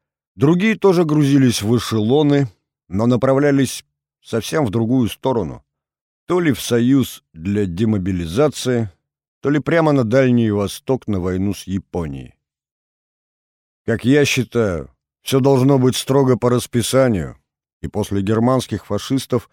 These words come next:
козью морду следует сделать и японским самураям, чтобы никому не было обидно. Впрочем, это сугубо мое личное мнение,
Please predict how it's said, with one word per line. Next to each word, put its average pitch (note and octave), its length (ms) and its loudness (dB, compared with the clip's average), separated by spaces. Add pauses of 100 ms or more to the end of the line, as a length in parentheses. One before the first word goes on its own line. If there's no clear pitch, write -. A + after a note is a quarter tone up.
(400)
козью C3+ 400 4
морду C#3 400 4
следует A#2+ 540 0
сделать G#2+ 640 -4
и G#2 60 -2
японским G2+ 680 -4
самураям, G#2 760 -2 (720)
чтобы F2 340 -8
никому G#2 420 -2
не F#2+ 160 0
было E2 300 -6
обидно. F2+ 500 -8 (1080)
Впрочем, A#2 400 0
это A2+ 140 0
сугубо A2+ 440 0
мое A2 260 2
личное G2 480 -2
мнение, A2+ 640 0